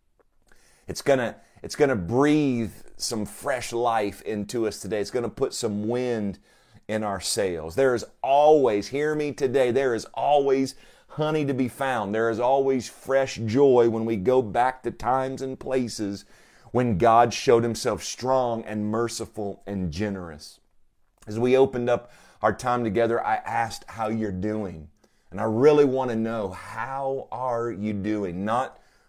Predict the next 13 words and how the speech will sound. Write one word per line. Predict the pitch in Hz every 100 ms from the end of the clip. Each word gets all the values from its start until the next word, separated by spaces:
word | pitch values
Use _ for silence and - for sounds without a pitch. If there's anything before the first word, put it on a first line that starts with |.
| _
what | 120 120
you're | 117
putting | 113 - 131 123
on | 113
Instagram | 101 113 120 117 101 113 110 110 110
to | 110
create | - - 117 107 107 110 - -
a | -
certain | - - 113 85 104
reality, | 95 92 101 107 107 101 98 95 _ _ _ _ _ _
what | 110 98
you're | 113
telling | - 117 113 113 104